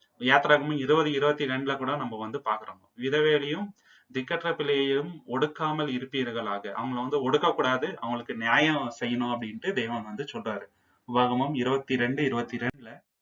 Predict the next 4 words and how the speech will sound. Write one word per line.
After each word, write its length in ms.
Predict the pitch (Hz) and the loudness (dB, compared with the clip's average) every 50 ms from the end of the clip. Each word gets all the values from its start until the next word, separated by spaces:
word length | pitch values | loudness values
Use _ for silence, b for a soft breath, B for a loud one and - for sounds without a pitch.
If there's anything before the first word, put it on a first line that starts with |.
| _ B B B B B B B B B | _ B B B B B B B B B
அடுத்து 300 | 147 151 180 - 175 160 | 6 6 6 4 0 0
நீங்க 160 | 165 156 151 | 0 0 4
பாத்தீங்கன்னாக்கா, 880 | 151 160 151 160 151 151 143 139 151 - 175 151 131 135 156 175 175 B B B B B B _ | 4 4 4 4 2 2 0 0 4 6 8 8 8 6 4 2 -2 B B B B B B _
ஆஹ், 500 | 123 127 127 127 123 123 120 117 110 - | -2 0 2 2 2 2 2 2 0 -2